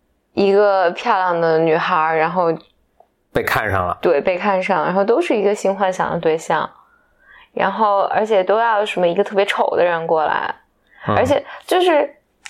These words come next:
Speaker 1: 总是一个特别丑的，然后就有特别有钱，和一个什么干净利落的小伙子，然后就有特别穷，就老，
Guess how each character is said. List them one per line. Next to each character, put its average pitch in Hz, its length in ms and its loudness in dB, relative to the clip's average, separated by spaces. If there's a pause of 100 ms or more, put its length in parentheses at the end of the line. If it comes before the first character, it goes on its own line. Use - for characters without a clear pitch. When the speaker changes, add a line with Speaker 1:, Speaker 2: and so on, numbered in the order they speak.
(520)
Speaker 1:
总 202 220 2
是 294 440 2
一 220 120 2
个 269 80 4
特 277 100 0
别 269 120 2
丑 220 360 0
的， 165 360 0
然 180 100 -2
后 196 240 0
就 202 140 0
有 175 260 2
特 - 200 -6
别 190 80 4
有 - 100 0
钱， 160 540 -2 (640)
和 190 540 0
一 208 220 0
个 202 520 2 (240)
什 - 200 -4
么 185 240 2
干 226 240 0
净 214 140 2
利 220 120 2
落 196 100 4
的 180 80 2
小 175 240 0
伙 196 160 -4
子， 165 80 -2
然 165 100 0
后 175 60 0
就 180 140 0
有 170 120 4
特 175 120 -12
别 156 100 2
穷， - 400 -6 (1000)
就 247 160 2
老， 165 220 0